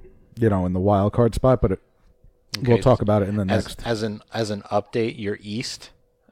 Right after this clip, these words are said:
Speaker 2: uh, Montreal and Columbus flipped. Montre-, uh, Columbus is in the second wild card. Montreal's tied, but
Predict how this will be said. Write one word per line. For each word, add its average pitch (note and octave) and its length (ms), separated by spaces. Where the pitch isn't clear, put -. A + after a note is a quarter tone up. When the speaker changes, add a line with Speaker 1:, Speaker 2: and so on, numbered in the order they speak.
Speaker 2:
uh, F#2 280
Montreal G2+ 800
and F#2 180
Columbus F#2 400
flipped. - 460
Montre-, F2+ 420
uh, E2+ 260
Columbus F#2+ 420
is F2+ 120
in F2+ 80
the F2 60
second A#2 360
wild G#2 300
card. F#2+ 280
Montreal's E2+ 840
tied, F2 500
but F2 160